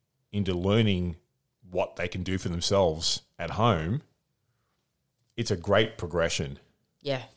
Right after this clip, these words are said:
Speaker 1: with this. And really being able to go, well, you look at you and I,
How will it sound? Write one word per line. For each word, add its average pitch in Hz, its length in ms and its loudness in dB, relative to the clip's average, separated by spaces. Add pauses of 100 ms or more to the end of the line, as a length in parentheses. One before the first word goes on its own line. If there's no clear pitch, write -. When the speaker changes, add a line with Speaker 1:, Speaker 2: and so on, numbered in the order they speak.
(800)
Speaker 1:
with 87 200 -8
this. - 400 -2 (560)
And 85 260 -4
really 123 380 2
being 110 240 0
able 117 180 4
to 95 80 -2
go, 95 400 2
well, 95 300 -4 (420)
you 135 120 -2
look 123 120 0
at 110 60 -4
you 104 160 0
and 90 80 0
I, 98 200 4